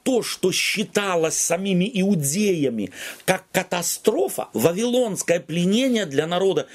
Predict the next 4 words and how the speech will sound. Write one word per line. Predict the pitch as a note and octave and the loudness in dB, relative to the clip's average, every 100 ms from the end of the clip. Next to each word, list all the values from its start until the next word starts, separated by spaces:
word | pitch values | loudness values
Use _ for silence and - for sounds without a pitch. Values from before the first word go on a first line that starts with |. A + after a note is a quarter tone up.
| - | -4
иудейского | E3 E3+ D3 B3+ - A3 A3 | 0 0 0 -2 0 0 0
было | D#3+ C3+ G#3+ A#3 B3+ - _ _ _ _ _ _ _ _ - _ _ - _ - - | 2 2 2 0 -2 -10 _ _ _ _ _ _ _ _ -20 _ _ -20 _ -14 -4
катастрофой. | F3 F3 - G3 - - - _ _ _ _ _ - - _ _ _ _ _ _ - - - - - | -2 -2 -2 -2 -4 -14 -20 _ _ _ _ _ -20 -20 _ _ _ _ _ _ -20 -20 -20 -16 -2
И | F3+ D3+ | 0 0